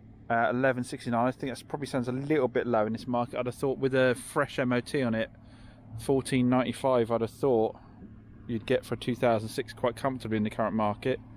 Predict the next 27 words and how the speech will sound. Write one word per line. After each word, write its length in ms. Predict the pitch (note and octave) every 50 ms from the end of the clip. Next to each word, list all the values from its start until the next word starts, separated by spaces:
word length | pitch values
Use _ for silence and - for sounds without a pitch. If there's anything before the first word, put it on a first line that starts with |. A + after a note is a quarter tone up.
| - - - - - - - - - - - - - - - - - - - - - - - - - - - - - - - - - - _ _ - - - -
So 180 | - - F3 F3
we're 140 | F#3+ A3
all 100 | A#3+ A#3+
good 160 | F#3+ G3+ F#3 E3+
on 160 | D3 C3 C3+
that, 240 | C#3+ E3 F3+ - -
but 80 | D#3
let 100 | E3+ F#3
me 80 | F#3+ F#3
show 160 | - - F#3
an 80 | F#3 F3+
example 460 | E3+ D3+ D#3 F3+ F3 E3 C#3 C3+ B2
of 80 | A#2+
why 160 | B2+ C#3 D3 D3
we 140 | C#3 C#3
do 120 | C3+ C#3+ C3+
these 180 | C3+ C3+ B2 -
checks. 580 | - D3+ A2+ - - _ - - - - - - - - - - _ _ _ _ _ _ -
So 160 | - D3+ D#3
this 180 | G#3+ B3 -
B 140 | - - A#3
M 100 | G#3+ F#3+
W 220 | F3+ F#3+ F3 E3+ D#3
five 300 | - - F#3 F3 E3 -
Series 340 | - F3 E3+ D#3+ D3+ C3+
is 100 | C#3 B2+
noted 520 | C#3+ D3+ D#3 D#3 D#3 D3+ - D3+ C3+ -